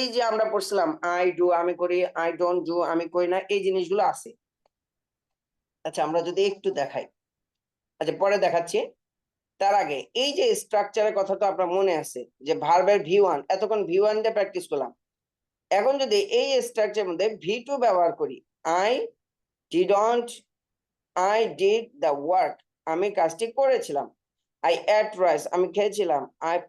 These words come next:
played, played football", আমি ফুটবল খেলেছিলাম। "I write, wrote, I wrote a letter", আমি একটা চিঠি লিখেছিলাম।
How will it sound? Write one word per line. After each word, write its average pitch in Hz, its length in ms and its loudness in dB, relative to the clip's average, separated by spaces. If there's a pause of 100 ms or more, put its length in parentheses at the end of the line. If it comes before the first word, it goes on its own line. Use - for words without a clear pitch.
(140)
played, 202 600 4 (440)
played 208 460 4 (260)
football", 160 380 0 (560)
আমি 175 140 2 (120)
ফুটবল 196 380 2 (180)
খেলেছিলাম। 196 520 -2 (1080)
"I 196 60 0 (320)
write, 190 440 0 (200)
wrote, 185 400 0 (500)
I 208 40 4 (280)
wrote 185 540 2 (320)
a 165 40 2 (240)
letter", 190 440 0 (720)
আমি 185 140 0 (120)
একটা 196 180 0 (100)
চিঠি 202 220 -2 (140)
লিখেছিলাম। 196 840 0